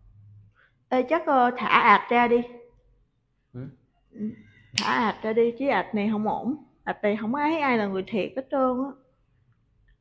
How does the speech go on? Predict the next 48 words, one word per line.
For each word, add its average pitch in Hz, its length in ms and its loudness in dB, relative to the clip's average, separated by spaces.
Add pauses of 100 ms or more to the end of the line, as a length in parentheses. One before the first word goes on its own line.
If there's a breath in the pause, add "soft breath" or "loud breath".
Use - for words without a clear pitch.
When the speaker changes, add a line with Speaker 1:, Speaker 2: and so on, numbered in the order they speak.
(1200)
Speaker 1:
Thấy 311 140 -6
ai 285 120 6
là 220 100 4
người 202 120 0
thiệt 202 180 2
không? 214 160 6 (560 soft breath)
Không 240 240 0
biết 320 200 4
luôn 285 140 4
đúng 285 140 0
không? 294 160 10
Speaker 2:
Đúng 117 80 -4
rồi, 110 120 -10
không 113 140 -14
biết. 143 260 -14 (680)
Speaker 1:
Ừ, 220 320 -4
không 240 160 -2
có 311 60 -8
được 269 240 -8
rồi. 196 320 -6
Ạt - 200 -8
này 214 140 -2
không 208 100 -4
có 277 60 -4
nhìn 254 240 -2
thấy 262 220 -2
được 262 180 -2
ai 254 180 -2
là 196 240 -4
người 214 220 -2
thiệt, 214 180 -4
ai 240 140 -2
là 233 100 0
người 214 240 -2
giả, 277 320 -4
sao 233 120 -6 (100)
chào. 190 300 -8 (460)
Không 254 200 -12
có 294 60 -10 (100)
giấy 311 280 -8
khách 370 200 -12
được, 226 180 -2 (120)
không 233 120 -10
có 311 60 -10
ngồi 285 180 -2
năn 226 200 -2
nỉ 208 200 -6
được. 208 200 -4